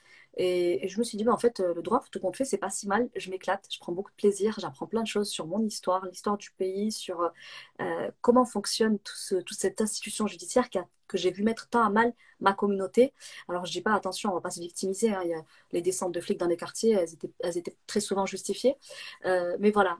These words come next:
euh, vous savez, quand vous regardez un petit peu, ça, je l'ai souvent dit sur le podcast, quand vous regardez les émissions de télé, là, avec les familles, elles aiment bien dire, euh, « Le mandat de perquisition. »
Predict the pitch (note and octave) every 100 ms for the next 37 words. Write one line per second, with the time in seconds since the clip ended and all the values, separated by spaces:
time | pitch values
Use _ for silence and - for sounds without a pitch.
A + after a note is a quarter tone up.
0 | - F3+ F3 E3+ F#3+ A3 G3 F3 F3 F#3+
1 | F#3+ G#3 F#3+ - A3 G3 F3 F3+ E3+ -
2 | F#3 F#3 G3 D#3+ E3+ E3+ G#3+ - - -
3 | - F3+ - F#3 F#3+ G3+ F#3 F#3+ G#3 F3+
4 | F#3+ G#3+ G3 D#3 F#3 E3+ F#3 G3 F3+ F3
5 | E3+ F3+ F#3 F#3+ F3 E3 _ - - F3+
6 | G3 G3+ G3+ - G#3+ G#3+ - G#3+